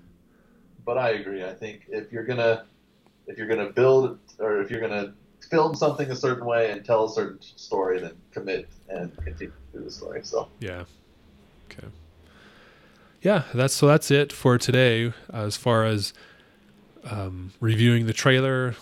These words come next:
Speaker 2: ask-, asking the questions, answering the questions from Rafe. So a lot of good content for the show not being on, right?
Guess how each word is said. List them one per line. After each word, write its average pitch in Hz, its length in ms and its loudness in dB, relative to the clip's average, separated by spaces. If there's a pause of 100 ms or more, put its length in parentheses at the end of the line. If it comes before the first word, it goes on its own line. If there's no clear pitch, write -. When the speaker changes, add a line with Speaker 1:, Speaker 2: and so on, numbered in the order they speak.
(140)
Speaker 2:
ask-, 110 360 -4 (200)
asking 107 380 -4
the 101 80 -6
questions, 113 720 -2
answering 113 340 -6
the 110 60 -6
questions 107 420 -4
from 107 240 -8
Rafe. 110 340 -4 (580)
So 98 440 -2 (420)
a 143 40 4
lot 151 80 8
of 151 80 6
good 143 160 0
content 147 600 2
for 117 640 0 (260)
the 117 120 -4
show 131 200 4
not 113 320 2
being 98 200 -2
on, 92 360 -4 (160)
right? 127 260 -6